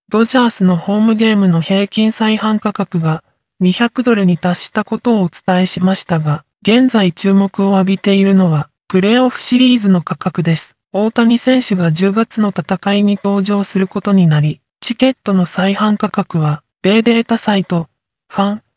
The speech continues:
ジーアールエーティーエイチエスによれば、レギュラーシーズンの倍近くにあたる三百八十ドルから四百ドル前後で取引される見込みだそうです。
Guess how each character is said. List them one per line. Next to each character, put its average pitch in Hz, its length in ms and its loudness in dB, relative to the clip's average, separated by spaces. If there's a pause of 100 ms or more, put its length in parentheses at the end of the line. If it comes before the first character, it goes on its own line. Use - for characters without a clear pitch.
(340)
ジ 190 140 -2
ー 226 160 4
ア - 20 0
ー 247 160 2
ル 247 160 2
エ 247 60 2
ー 247 40 0
テ - 140 0
ィ 247 80 4
ー 240 140 -2
エ - 20 -
イ 226 60 -2
チ - 180 -2
エ 220 100 2
ス 208 140 -2
に 196 160 4
よ 175 100 2
れ 175 140 2
ば、 160 200 -4 (200)
レ 190 140 2
ギ 208 140 -2
ュ 226 40 2
ラ 254 160 2
ー 262 40 -2
シ 277 280 0
ー - 20 -4
ズ 226 160 0
ン 196 60 4
の 190 100 2
倍 185 260 0
近 - 280 -6
く - 120 -6
に 196 140 2
あ 170 120 2
た 180 120 -2
る 190 120 0
三 233 280 0
百 226 220 -2
八 180 340 -4
十 208 200 0
ド 202 120 -2
ル 185 100 0
か - 140 -2
ら 175 220 -4 (340)
四 220 220 0
百 247 260 -4
ド 254 120 0
ル 233 160 -2
前 202 180 -2
後 190 120 0
で 175 140 -2
取 190 240 -4
引 - 240 -8
さ 185 180 -4
れ 185 120 2
る 185 80 2
見 180 120 2
込 196 140 -4
み 196 140 2
だ 196 120 0
そ 190 220 -4
う 185 60 -2
で 180 120 0
す。 - 220 -14